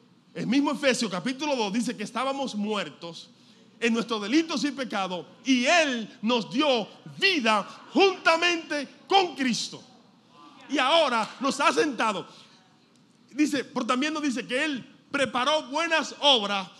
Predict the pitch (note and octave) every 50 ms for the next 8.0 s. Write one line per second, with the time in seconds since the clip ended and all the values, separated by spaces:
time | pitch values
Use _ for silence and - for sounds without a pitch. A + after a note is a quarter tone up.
0 | - - - _ _ - C#4 B3+ C4 G#3 B3 B3 B3+ A#3+ - - D#4+ E4 D#4 A#3+
1 | B3 A#3 A#3 G#3 - - - - - - - - G#3 B3 B3 A#3 G#3 G3+ B3+ G#3
2 | G#3+ B3+ E4+ F4+ E4+ A#3 D#4 D#4+ D4+ D4 C4+ G3 A#3+ A#3+ A#3 G#3+ G#3 G3 F3+ F#3
3 | F#3 E3 - - - - - - C4+ D#4 C#4+ C4 - B3+ A#3+ B3 C#4 D#4+ E4 D#4+
4 | D4 C4 C4 A#3+ A3 - - - - - - - G#3 B3 C#4+ E4 F4 F4 F4 E4
5 | D4+ A#3+ A3+ B3+ A3+ G#3 F#3+ - - - - - - - - - - - _ _
6 | _ _ _ _ _ _ _ _ _ _ _ _ _ _ - - _ A#4 C#5 D5+
7 | - - - C#5 C5+ - A3 A#3 - B3+ A#3 F3 F#3+ G3+ F#3 D#3+ C3+ - - -